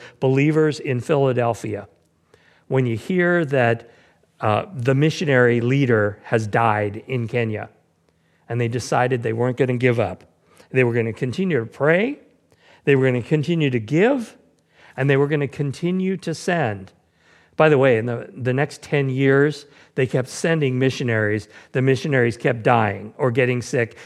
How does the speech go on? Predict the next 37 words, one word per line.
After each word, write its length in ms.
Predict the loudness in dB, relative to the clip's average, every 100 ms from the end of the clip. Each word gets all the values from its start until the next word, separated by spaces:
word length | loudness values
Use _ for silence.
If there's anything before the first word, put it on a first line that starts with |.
| -8
and 160 | -4
having 280 | 0 0 0
to 60 | -4
come 260 | -2 -4
home. 360 | 0 -2 -2 -8 _ _ _ _
So 100 | -4
it 100 | -2
took, 300 | -2 -2 -6 -20 -20 -8
uh, 180 | -6 -4
almost, 640 | 0 0 2 0 0 -2 -14 -12 -6
uh, 140 | -6 -6
ten 320 | -6 -4 -2
years 460 | -2 2 2 2 -2
for 140 | -6
them 220 | -2 -2 0
to 140 | -2 -4 -20 _
have 260 | 2 2
a 240 | 2 -4 -10
stable 680 | -10 -2 0 2 2 0 0
platform 840 | 0 2 2 0 -4 -2 -4 -6 -10 -20 -2
there 300 | 2 4 2
in 300 | -2 -8 -4
Kenya. 460 | 0 0 -2 -6 -12 -20 -20 -14
But 100 | -8
they 140 | -4 0
didn't 240 | 0 -2
stop. 460 | -4 -4 -4 -6 -12
They 100 | -10
kept 300 | -8 -8 -8
praying, 480 | -2 -2 -2 -6 -6
they 100 | -8
kept 320 | -8 -10 -4
giving, 400 | -2 0 -2 -6 -14 _
and 140 | -6 -4
they 80 | -2
kept 260 | -2 -4
sending. 640 | -6 -4 -2 0 -2 -6